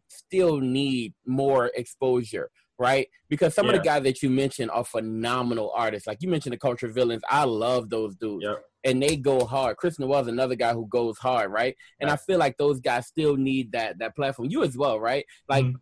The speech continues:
Speaker 1: uh, and you guys are starting to get in. We'll get into that in a second. Um, but let's talk about your relationship with them. Who do you love to collab with the most out of all those guys?
Speaker 2: The, the one that, if people know me, is the easy choice is Chris.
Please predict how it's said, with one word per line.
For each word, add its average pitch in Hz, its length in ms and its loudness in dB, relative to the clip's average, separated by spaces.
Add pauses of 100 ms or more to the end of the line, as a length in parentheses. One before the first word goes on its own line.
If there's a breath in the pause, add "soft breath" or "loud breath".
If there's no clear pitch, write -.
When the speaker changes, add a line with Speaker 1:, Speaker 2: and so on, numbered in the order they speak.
(140)
Speaker 1:
uh, 135 160 -6
and 180 160 2
you 214 100 -4
guys 214 200 0
are 170 60 -2
starting 151 300 0
to 123 60 -2
get 135 160 -2
in. 117 160 -2
We'll 147 120 0
get 139 180 -2
into 127 180 -4
that 120 140 0
in 101 80 -6
a 110 40 -8
second. 131 380 -6 (340 soft breath)
Um, 160 200 2
but 170 140 2
let's 392 160 -4
talk 165 200 2
about 127 280 2 (120)
your 131 140 0
relationship 127 400 2
with 120 140 -6
them. 117 160 -2
Who 220 140 -4
do 294 60 -2
you 302 120 0
love 135 300 2
to 123 120 -2
collab 113 380 -2
with 113 160 -6
the 110 80 -8
most 113 320 -4
out 95 100 -2
of 90 80 -2
all 104 140 -2
those 101 200 -8
guys? 80 140 -8 (840)
Speaker 2:
The, 117 400 2
the 123 80 0
one 160 200 2
that, - 300 2
if 120 200 -4
people 127 220 -4
know 120 160 0
me, 98 300 -4
is 95 120 -10
the 98 60 -6
easy 104 260 -4
choice 101 320 -4
is 87 120 -12
Chris. - 540 -2